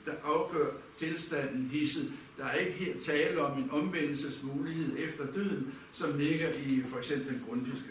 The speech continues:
tankegang. Modsætningen er mellem fromme og udvalgte og ugudelige. Det vil sige, at de frelste er på forhånd udvalgt til at blive frelst.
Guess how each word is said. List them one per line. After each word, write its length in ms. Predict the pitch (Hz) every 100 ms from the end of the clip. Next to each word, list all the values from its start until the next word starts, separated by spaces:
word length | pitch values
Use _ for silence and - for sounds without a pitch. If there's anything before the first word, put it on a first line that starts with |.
| -
tankegang. 500 | 107 110 117 98 98 - - - - - - - - - - - -
Modsætningen 800 | 208 214 220 190 170 160 151 156
er 220 | 147 147
mellem 360 | 147 156 151
fromme 560 | 139 - 151 175 202 208
og 300 | 147 135 -
udvalgte 600 | 226 233 214 - - 160 143
og 260 | 143 139 139
ugudelige. 720 | - 202 202 185 151 139 131 - - - - -
Det 100 | 160
vil 100 | 165
sige, 260 | 170 170 175
at 60 |
de 100 | 170
frelste 500 | 147 156 196 196 -
er 280 | 202 151 139
på 120 | 139
forhånd 480 | - 170 196 190 180 - 190
udvalgt 420 | 202 170 143 143
til 100 | 160
at 100 | 135
blive 200 | 135 113 117
frelst. 420 | 156 - - -